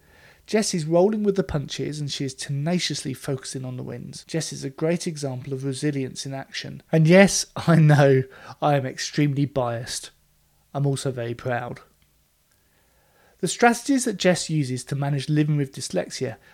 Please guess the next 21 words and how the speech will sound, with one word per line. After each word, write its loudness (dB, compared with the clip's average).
has -6
resulted 0
in -8
her -2
thriving -4
as -10
an -4
adult, -4
despite -4
the -2
wider -2
challenges -8
of -10
living -4
within -8
this -10
pandemic. -10
As 4
I 10
was 6
writing 2